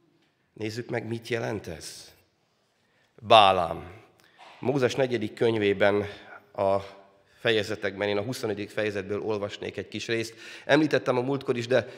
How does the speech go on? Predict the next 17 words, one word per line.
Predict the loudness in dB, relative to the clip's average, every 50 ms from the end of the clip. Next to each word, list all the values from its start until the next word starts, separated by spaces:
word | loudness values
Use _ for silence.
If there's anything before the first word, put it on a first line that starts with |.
| -18 -4
hadd | 2 4 4 4 4 2 -6 -10 -12 -6
röviden, | -2 2 2 2 2 2 2 4
hadd | 4 2 2
foglaljam | 0 -2 0 2 2 2 2 2 2
össze. | 0 -2 -4 -4 -4 -2 -4 -4 -6 -12 -20 -20 -20 -20 -20 _ _ _ _ _ _ _ _ _ _ _ _ -6
Moáb | 0 4 6 8 10 10 10 10 8 6 2 -8 -10 -16 -18 -16 -6
meglátja | -2 -2 2 4 4 4 4 2 0 0 0 2 2 0 -2 -6 -16 -20 -20 -20 _ _ _ _ _ _ _ _ _ _ _ _ _ _ _ _ _ -10
Izrael | -8 -6 -2 2 6 8 8 8 8 8 6 2 -2 -2
hatalmas | -2 -2 0 0 0 0 0 -2 -4
seregét, | -2 -2 -2 -2 -2 -2 -4 -4 -6 -6 -6 -10 -14 -18 -18 -18 -18
hogy | -18 -6
közeledik | -4 -2 -2 -2 -2 -4 -6 -6 -6
hozzájuk. | -6 -6 -2 0 2 2 2 2 0 -2 -4 -8 -16 -20 -20 _ _ _ -2
Bálák, | 4 6 8 8 8 8 6 6 4 2 -4 -14 -16 -18 -18 -14 -8
a | -4
moábiták | 0 2 2 2 2 0 -2 -2 -2 -2 -2 -2 -8 -12
királya, | -8 -2 2 4 4 4 4 4 2 0 -2 -4